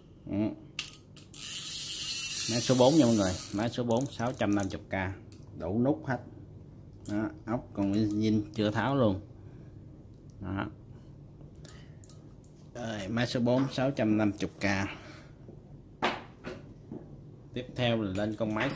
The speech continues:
số năm. Máy số năm vẫn là một con Daiwa Sport S T hai ngàn X. Con này ngoại hình mới hơn con kia tí.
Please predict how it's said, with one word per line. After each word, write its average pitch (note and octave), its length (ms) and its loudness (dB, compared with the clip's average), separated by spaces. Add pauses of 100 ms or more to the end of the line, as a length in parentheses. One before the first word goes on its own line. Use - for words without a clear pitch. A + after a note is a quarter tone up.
số C#3+ 300 2
năm. A#2 320 2 (1900)
Máy A2+ 120 -8
số B2 220 -6
năm A2+ 340 4 (400)
vẫn A2 200 0
là A#2+ 60 0
một G2+ 260 0
con A2 180 2
Daiwa G#2+ 460 2
Sport - 580 4 (920)
S - 200 -6
T - 40 2 (180)
hai G#2+ 240 2
ngàn F#2 220 2
X. B2 160 8 (1120)
Con G#2 220 4
này G2 120 4
ngoại F#2+ 200 2
hình F#2+ 180 2
mới A#2 240 6
hơn C3 100 2
con G#2+ 160 2
kia A2 180 2
tí. C3+ 360 4